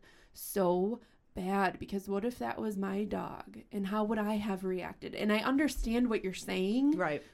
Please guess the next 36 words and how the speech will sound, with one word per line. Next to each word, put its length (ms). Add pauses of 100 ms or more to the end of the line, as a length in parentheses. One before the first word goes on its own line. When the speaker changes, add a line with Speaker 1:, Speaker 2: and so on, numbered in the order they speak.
Speaker 1:
Um, 420 (400)
and 160
it 120
makes 240
sense, 400
Speaker 2:
Yeah. 120
Speaker 1:
right? 400 (160)
Technically, 440
she 160
did 180
add 220
fuel 220
to 100
the 80
fire. 80
Speaker 2:
And 100
I 120
understand 380
what 120
you're 80
saying, 320
too. 240
Speaker 1:
Yeah, 260
I 80
can't 320
even 260
imagine 440
what 140
Speaker 2:
Mm-hmm. 80
Speaker 1:
that 100
dog 200
was 140
going 220
through 220
to 120
be 600